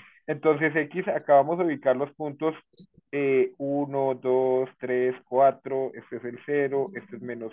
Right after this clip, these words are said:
uno, menos dos, menos tres, menos cuatro. Lo mismo en el eje de Y, o en este caso f de X,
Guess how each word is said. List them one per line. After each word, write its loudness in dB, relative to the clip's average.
uno, -8
menos -12
dos, -4
menos -14
tres, -10
menos -8
cuatro. 2
Lo -6
mismo -4
en -4
el -2
eje -2
de -6
Y, -4
o -4
en -8
este -16
caso -2
f -4
de 2
X, -8